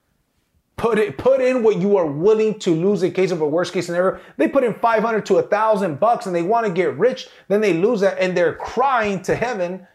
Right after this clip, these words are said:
you know, because they lost five hundred bucks. Then I got guys and girls.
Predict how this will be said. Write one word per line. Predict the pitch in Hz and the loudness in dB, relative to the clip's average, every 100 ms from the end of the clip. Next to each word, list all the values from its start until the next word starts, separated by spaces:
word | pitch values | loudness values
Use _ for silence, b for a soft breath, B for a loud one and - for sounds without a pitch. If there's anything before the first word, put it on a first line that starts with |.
| b b b _ _ | b b b _ _
you | 185 220 | 0 2
know, | 180 | 2
because | 214 208 | 2 2
they | 185 | 2
lost | 190 202 - | 2 0 -2
five | 202 185 | -2 -2
hundred | 175 123 | -2 -4
bucks. | 202 - - - - _ _ _ _ _ _ - | -2 -4 -6 -18 -20 _ _ _ _ _ _ -2
Then | 208 330 | 0 2
I | 349 | 0
got | 226 240 175 | 0 0 0
guys | 185 202 190 | 0 0 -2
and | 185 | -4
girls. | 127 120 160 - | -2 -4 -4 -12